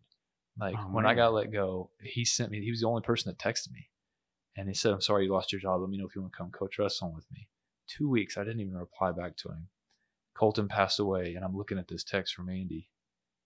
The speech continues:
Speaker 1: And, uh, I mean, I'm texting back, "I just heard about Colton, man. I'm so sorry, you know."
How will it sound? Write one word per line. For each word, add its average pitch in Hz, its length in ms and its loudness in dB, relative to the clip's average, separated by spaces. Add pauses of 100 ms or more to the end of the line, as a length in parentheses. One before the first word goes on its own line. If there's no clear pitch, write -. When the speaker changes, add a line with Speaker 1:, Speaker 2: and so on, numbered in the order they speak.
(320)
Speaker 1:
And, 87 160 -6
uh, 85 180 -6 (200)
I 98 60 -6
mean, 95 100 -6
I'm 95 100 -8
texting - 320 -6
back, 90 180 -12
"I 92 60 -8
just 95 200 -6
heard 98 120 -8
about 90 200 -12
Colton, 87 360 -10
man. 80 160 -12
I'm 82 80 -12
so - 140 -10
sorry, 82 420 -8
you 90 140 -14
know." 80 220 -14